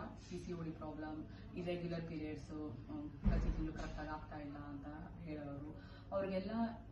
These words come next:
ಇದು ತುಂಬಾ ಉಪಯೋಗವಾದಂತಹ ಆಸನ. ಪ್ರತಿದಿನ ಮಾಡಿದ್ರೆ, ಆ, ನಮ್ಮ ಪೀರಿಯಡ್ಸ್ ಇರ್ರೆಗ್ಯುಲರ್ ಇದ್ರೆ ಅದನ್ನ ಆರಾಮಾಗಿ ರೆಗ್ಯುಲರ್ ಮಾಡ್ಕೋಬಹುದು. ಯಾಕೆಂದ್ರೆ ಇದು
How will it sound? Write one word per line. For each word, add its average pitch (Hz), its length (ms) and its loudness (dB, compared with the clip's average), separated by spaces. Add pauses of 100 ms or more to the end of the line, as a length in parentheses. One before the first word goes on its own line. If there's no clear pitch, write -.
ಇದು 185 400 -6
ತುಂಬಾ 202 260 0
ಉಪಯೋಗವಾದಂತಹ 151 960 0
ಆಸನ. 294 340 -4 (220)
ಪ್ರತಿದಿನ 185 580 2
ಮಾಡಿದ್ರೆ, 160 600 -2 (400)
ಆ, - 40 -4 (720)
ನಮ್ಮ 160 260 0 (320)
ಪೀರಿಯಡ್ಸ್ 175 420 2
ಇರ್ರೆಗ್ಯುಲರ್ 165 500 0
ಇದ್ರೆ 151 180 -2
ಅದನ್ನ 160 200 -2
ಆರಾಮಾಗಿ 160 640 0 (640)
ರೆಗ್ಯುಲರ್ 160 340 0
ಮಾಡ್ಕೋಬಹುದು. 135 500 -4 (1160)
ಯಾಕೆಂದ್ರೆ 165 280 -4
ಇದು 160 440 0